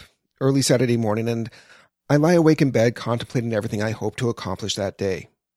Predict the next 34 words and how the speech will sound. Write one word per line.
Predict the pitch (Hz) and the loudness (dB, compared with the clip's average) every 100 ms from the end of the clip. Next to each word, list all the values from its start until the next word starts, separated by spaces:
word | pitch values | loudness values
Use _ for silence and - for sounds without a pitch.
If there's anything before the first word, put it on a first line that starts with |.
| _ _ _ _ - | _ _ _ _ -4
I | 127 123 123 | 0 0 0
don't | 117 139 147 | 0 0 0
want | 131 | -2
to | 127 | -2
start | 135 120 - | -2 -2 -2
banging | 120 120 113 | -2 0 0
around | 123 151 127 | 0 0 0
too | 131 | -2
much, | 123 123 123 | -2 -2 -4
waking | 117 113 113 | -6 -4 -6
up | - | -8
the | |
wife | 104 101 101 | -6 -6 -6
and | 98 92 | -10 -10
kid. | - 107 110 - _ _ _ _ _ _ - | -4 -4 -4 -10 _ _ _ _ _ _ -8
So | - - 127 131 127 - _ - | -4 0 2 2 0 -6 _ -10
that, | 135 143 190 - _ _ _ _ | -2 0 0 -2 _ _ _ _
I | 139 | -2
figured, | 135 151 139 | 0 0 0
was | 123 | -2
the | 117 | -4
best | 117 - 123 - | -4 -2 -2 -2
time | 127 110 101 | -6 -6 -8
to | - | -10
do | 95 | -10
this | 95 - | -8 -4
video. | - 180 101 - - _ _ _ _ _ _ _ _ _ _ _ - | 0 0 -2 -6 -12 _ _ _ _ _ _ _ _ _ _ _ -4
The | |
problem | 143 - 208 285 311 240 | -4 -2 0 0 2 0
is, | 110 92 95 120 - _ _ _ _ _ _ _ - | 0 0 -2 -4 -10 _ _ _ _ _ _ _ -6
to | 143 143 143 | -2 0 0
get | 135 147 131 | 0 -2 -2
five | - 139 160 160 | -6 0 2 2
minutes | 147 156 139 | 2 2 0